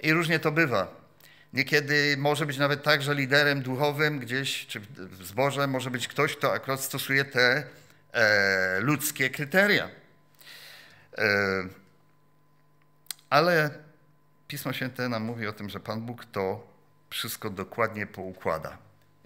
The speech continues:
I wtedy nieraz okaże się, że ostatni będą pierwszymi, a pierwsi będą ostatnimi. I to jest Boża prawda, Boży porządek, Boża konsekwencja. I to jest kierunek, o który nie musimy się obawiać,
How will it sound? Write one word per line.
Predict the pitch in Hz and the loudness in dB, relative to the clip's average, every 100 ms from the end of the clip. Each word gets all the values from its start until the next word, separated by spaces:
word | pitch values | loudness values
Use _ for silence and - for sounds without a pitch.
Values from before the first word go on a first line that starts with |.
| 131 | -10
I | |
wtedy | 139 190 180 104 110 - _ _ _ _ _ _ _ | -4 -2 0 -2 -6 -10 _ _ _ _ _ _ _
nieraz | 170 151 127 | -2 -2 -2
okaże | 127 123 110 | -6 -6 -6
się, | 101 104 | -8 -8
że | 117 | -6
ostatni | 113 - 165 - 92 | -6 -2 -2 -2 -10
będą | 90 | -10
pierwszymi, | 104 143 - 170 107 - - _ _ _ - | -12 -10 -8 -6 -8 -10 -20 _ _ _ -20
a | |
pierwsi | - 156 180 160 - 82 - _ - | -8 2 2 2 -4 -12 -20 _ -20
będą | 85 85 95 | -16 -12 -10
ostatnimi. | 98 123 120 156 135 80 - _ _ _ _ _ _ _ - | -10 -10 -8 -6 -6 -8 -14 _ _ _ _ _ _ _ -16
I | 110 | -12
to | 104 | -8
jest | 104 101 | -8 -8
Boża | 101 87 | -14 -14
prawda, | - 113 120 131 139 151 143 - - | -8 -4 -4 -4 -6 -8 -10 -20 -20
Boży | - 98 95 | -12 -10 -10
porządek, | - 90 98 117 131 | -10 -10 -8 -10 -12
Boża | 113 104 87 | -10 -10 -8
konsekwencja. | - 80 - 80 - 123 123 131 147 156 - - - - | -10 -12 -12 -10 -6 -4 -4 -2 -4 -6 -16 -18 -20 -14
I | 107 113 | -10 -2
to | 139 | 2
jest | 139 127 117 - | 4 4 2 -2
kierunek, | - 104 123 120 113 - - - | -2 -2 0 0 -2 -6 -16 -16
o | 110 | -14
który | - 110 | -8 -6
nie | 104 101 92 | -4 -6 -6
musimy | 117 98 113 101 | -10 -8 -6 -6
się | 104 | -6
obawiać, | 82 101 101 92 - | -6 -4 -2 -4 -4